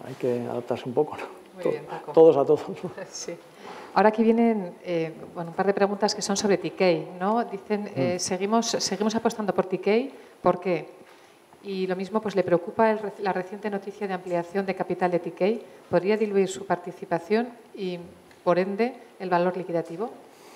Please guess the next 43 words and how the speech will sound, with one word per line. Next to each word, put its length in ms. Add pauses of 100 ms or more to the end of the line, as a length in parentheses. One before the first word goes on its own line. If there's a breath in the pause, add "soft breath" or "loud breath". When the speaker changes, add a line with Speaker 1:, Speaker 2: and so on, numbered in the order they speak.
(420 loud breath)
Speaker 1:
Sí, 200
sí, 100
bueno, 160
ayer 180
salieron 340
los 100
resultados 300
de 60
T 120
K 160
precisamente, 520 (560 loud breath)
y 80
es 80
que 100
sigue 180
conforme 300
a 60
plan. 220
Yo 100
es, 160 (240 loud breath)
es 140
de 60
los 180
pocos 280
casos, 280
lo 100
he 20
contado, 500
es, 100
T 500
K 80
es, 160
es, 220
es, 260
es 300
nuestra, 640 (300)
bueno, 280 (360)
es 160
mayor 320
inversión, 420
segunda 240
mayor 180
inversión, 440